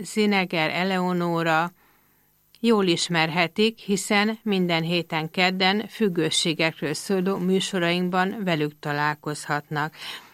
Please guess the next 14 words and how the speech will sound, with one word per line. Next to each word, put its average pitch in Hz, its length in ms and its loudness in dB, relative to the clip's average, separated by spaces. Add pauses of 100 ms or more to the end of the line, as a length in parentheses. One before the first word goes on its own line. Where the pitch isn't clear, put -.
(120)
Tehát 160 240 0
tematikus 208 720 2
nap 175 280 0
lesz 170 320 0
a 147 80 -2
témában 170 840 0
január 170 640 2
tizenegyedikén, 170 1400 -2 (120)
pénteken. 156 840 -2 (2250)
Közös 240 380 4
rózsafüzér 202 720 2
imádság 208 1080 2
január 190 540 2
tizennegyedikén. 165 1300 0